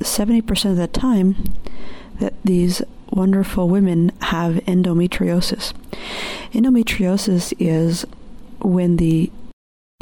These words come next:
cells from the lining of the uterus have gotten away from the uterus somehow, and they've attached to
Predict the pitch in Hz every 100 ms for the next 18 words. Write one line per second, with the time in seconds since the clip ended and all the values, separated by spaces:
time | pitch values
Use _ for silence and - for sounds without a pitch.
0 | - - - 214 220 220 - 170 156 180
1 | 196 185 160 156 190 214 160 170 - -
2 | - - - - - - - 202 - 208
3 | - 180 170 233 294 202 175 160 190 175
4 | 165 - 170 156 160 151 185 - - -
5 | - - - - 185 185 196 - - 233
6 | 269 - - 208